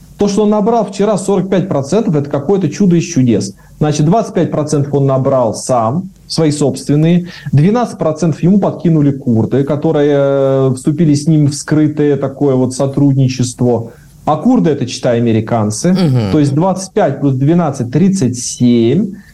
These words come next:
Speaker 1: И где-то ему восемь подкинули его националисты из хороших партий, хорошисты.
Speaker 2: Мгм.
Speaker 1: Вот. Э, итого вот тебе сорок пять процентов набрал. Но это не его рейтинг. Он очень уязвим. Вот у Эрдогана вот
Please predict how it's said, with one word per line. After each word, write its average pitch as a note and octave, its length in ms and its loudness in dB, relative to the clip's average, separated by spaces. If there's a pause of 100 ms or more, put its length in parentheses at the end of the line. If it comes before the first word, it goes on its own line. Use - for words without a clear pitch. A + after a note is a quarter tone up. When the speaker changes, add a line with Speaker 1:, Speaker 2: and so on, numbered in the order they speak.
(160)
Speaker 1:
И G#3 140 4
где-то B3 340 2
ему G3 180 4
восемь F#3+ 460 2
подкинули G#3 480 2
его E3+ 240 2
националисты E3 840 0
из C#3 140 -2
хороших D3+ 480 -2
партий, G#2+ 380 -2
хорошисты. A2 840 -2 (100)
Speaker 2:
Мгм. G2+ 500 -2
Speaker 1:
Вот. A#2+ 340 0
Э, B2 460 0
итого F3+ 320 0
вот B3+ 160 0
тебе F3 160 0
сорок G3 340 -2
пять F#3 180 -2
процентов D#3+ 520 -2
набрал. D3+ 560 0 (200)
Но G3+ 520 0
это F#3+ 240 0
не F#3+ 140 4
его F#3 280 2
рейтинг. A#2+ 720 -2
Он F#3 340 0
очень G#3 540 0
уязвим. D#3+ 600 4
Вот C#3+ 140 0
у B3 140 2
Эрдогана C4 440 0
вот G3 240 -4